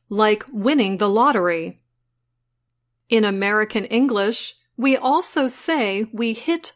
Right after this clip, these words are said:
the lottery to mean we have had some good luck, any type of good luck. Now, after winning one million dollars, Fiega says she feels doubly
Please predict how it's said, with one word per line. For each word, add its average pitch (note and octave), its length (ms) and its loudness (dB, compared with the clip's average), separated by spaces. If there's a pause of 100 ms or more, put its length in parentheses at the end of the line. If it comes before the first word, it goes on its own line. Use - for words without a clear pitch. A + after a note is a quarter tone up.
the A3+ 120 0
lottery A3 760 -2 (300)
to A3 140 -2
mean G3 520 0
we A3+ 160 -2
have G#3 180 -4 (160)
had C4 260 -2
some G3 280 -4
good G#3+ 200 -4
luck, B3 520 -4 (500)
any D#4 260 0
type F#3 480 -4
of D#4+ 220 -2
good F#3 220 -4
luck. G3+ 480 -2 (1500)
Now, A3 520 2
after G#3 380 -2
winning G3 600 -2 (220)
one B3 380 2
million G#3+ 440 2
dollars, G3+ 800 -2 (300)
Fiega G3 480 2
says C4+ 540 0 (140)
she D#4+ 320 -2
feels F#3+ 580 -2 (180)
doubly G#3+ 600 2